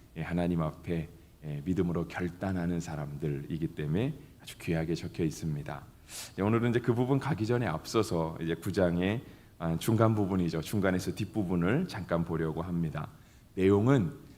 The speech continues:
어, 사실상 그렇게 어렵지 않습니다. 반복적인 내용이 많이 있습니다. 예, 십구 절에 그렇죠. "주께서는 주의 크신 긍휼로 그들을 광야에서 버리지 아니하시고" 하면서 "낮에는 구름 기둥, 밤에는 불 기둥이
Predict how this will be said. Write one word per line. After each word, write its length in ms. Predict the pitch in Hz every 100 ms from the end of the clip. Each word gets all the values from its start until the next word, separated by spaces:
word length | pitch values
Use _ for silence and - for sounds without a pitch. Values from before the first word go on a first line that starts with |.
| -
어, 200 | 82 76 71
사실상 380 | - 95 104 92
그렇게 260 | 87 90
어렵지 320 | 87 87 82
않습니다. 720 | 80 78 - 95 85 78 76 - -
반복적인 640 | 101 101 95 110 98 92
내용이 520 | 82 80 82 78 76
많이 320 | 82 82 80 78
있습니다. 600 | 73 85 80 73 80 76 - - -
예, 40 | 80
십구 300 | - 147 123
절에 260 | 104 95
그렇죠. 580 | 85 90 78 - 110 - - -
"주께서는 560 | - - 101 104 95 90
주의 320 | - 87 87
크신 400 | - 156 151 135
긍휼로 600 | 98 92 82 85 123 151
그들을 400 | - 85 85 85
광야에서 840 | 85 85 87 80 80 78 120 139 -
버리지 380 | 87 82 78
아니하시고" 920 | 98 82 80 78 - - 80 78 71 69
하면서 500 | 90 85 85 123 151 - - -
"낮에는 360 | 82 87 85
구름 320 | 82 90 87 85
기둥, 340 | 82 80 78
밤에는 420 | 85 85 82 87
불 240 | 85 120 -
기둥이 560 | 123 92 98 139 165